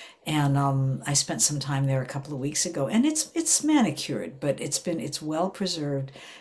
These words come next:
And, I mean, really, it's amazing to live in a city where I, I drive ten minutes, fifteen minutes,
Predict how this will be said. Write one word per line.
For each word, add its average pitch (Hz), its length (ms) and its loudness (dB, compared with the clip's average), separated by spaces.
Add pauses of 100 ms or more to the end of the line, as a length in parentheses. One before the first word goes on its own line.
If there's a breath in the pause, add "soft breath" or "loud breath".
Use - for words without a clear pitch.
(120 loud breath)
And, 175 360 -2 (280)
I 180 80 -2
mean, 190 200 4
really, 208 340 4
it's - 280 -4
amazing 185 600 4
to 165 80 2
live 156 220 -2
in 151 100 0
a 151 80 0
city 180 320 2
where 151 180 0
I, 143 140 0 (100)
I 151 140 -2
drive 151 560 -2
ten 170 320 -4
minutes, 180 400 0 (180)
fifteen 165 460 -8
minutes, - 440 -4